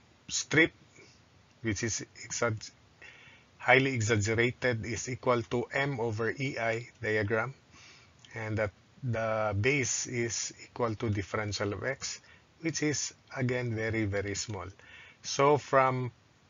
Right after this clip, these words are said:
the left side of this differential S, we draw a tangent line, and from the right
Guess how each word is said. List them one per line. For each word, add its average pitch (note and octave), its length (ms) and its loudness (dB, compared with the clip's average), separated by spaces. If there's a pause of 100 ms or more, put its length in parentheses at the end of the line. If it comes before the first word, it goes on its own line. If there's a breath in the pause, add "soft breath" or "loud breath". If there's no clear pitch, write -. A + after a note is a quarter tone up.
the A#2+ 120 -2
left D3 300 4
side D3+ 400 4
of A2+ 180 -2
this C3 200 0
differential B2+ 640 0
S, B2 220 -2
we A2+ 120 2
draw A#2+ 320 0
a G#2+ 360 -2 (640 loud breath)
tangent C3+ 460 4
line, C3+ 300 2 (640)
and G#2+ 240 -4
from G#2+ 300 0
the A2 120 2
right B2 280 4